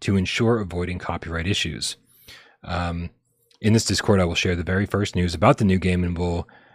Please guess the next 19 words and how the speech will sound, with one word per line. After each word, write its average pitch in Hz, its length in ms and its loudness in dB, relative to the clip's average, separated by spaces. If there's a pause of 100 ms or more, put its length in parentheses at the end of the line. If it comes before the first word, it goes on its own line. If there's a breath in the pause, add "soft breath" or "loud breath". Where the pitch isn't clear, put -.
(280 soft breath)
uh, 87 220 -2
conduct 104 420 2
closed 95 280 0
testing. 87 480 -2
I'll 85 120 -8
try 98 140 -4
my 101 100 2
best 92 260 -2
to 101 80 0
ensure 90 240 -2
that 87 140 -4
everyone 113 340 4
who 113 120 2
purchased - 540 2
Paradise, 87 440 -2 (160)
uh, 82 140 -6
Paradox 98 420 0
of - 80 -10
Hope 92 260 -4